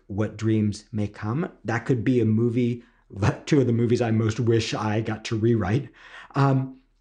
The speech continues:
that could also be a movie like the Matthew Shepard story, right? You can see that that theme, which truly is a theme that I have wrestled with in a lot of my writing, that that theme actually helps people understand me.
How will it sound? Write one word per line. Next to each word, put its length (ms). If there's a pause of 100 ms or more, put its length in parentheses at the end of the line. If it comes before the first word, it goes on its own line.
(300)
that 200
could 100
also 220
be 120
a 60
movie 260
like 200
the 60
Matthew 340
Shepard 420
story, 500 (100)
right? 240 (320)
You 140
can 120
see 320
that 300
that 260
theme, 380
which 300
truly 360
is 320
a 60
theme 400
that 120
I 300 (180)
have 280
wrestled 380
with 240
in 80
a 100
lot 320
of 140
my 140
writing, 540 (680)
that 280
that 260
theme 800 (800)
actually 300
helps 280
people 340
understand 760
me. 280